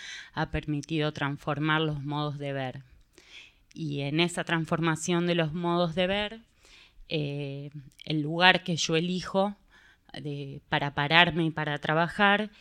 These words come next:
tiene que ver con, eh, pensarla como un modo de resistencia al discurso dominante, eh, como una herramienta de transformación, como una herramienta de liberación que no solo muestra, sino que da a ver,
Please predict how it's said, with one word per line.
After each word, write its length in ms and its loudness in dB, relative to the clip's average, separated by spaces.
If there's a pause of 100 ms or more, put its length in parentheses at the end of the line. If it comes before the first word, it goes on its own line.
(400)
tiene 300 0
que 140 0
ver 420 2
con, 460 4 (400)
eh, 200 -2
pensarla 680 4
como 220 4
un 120 2
modo 240 4
de 140 4
resistencia 880 0
al 120 0
discurso 520 -6
dominante, 840 0 (720)
eh, 240 -4
como 260 2
una 180 4
herramienta 540 2
de 160 -4
transformación, 1200 2 (480)
como 280 0
una 200 2
herramienta 540 -2
de 140 0
liberación 760 2
que 120 2
no 160 6
solo 360 2
muestra, 500 0
sino 380 -2
que 180 4
da 200 6
a 40 4
ver, 380 4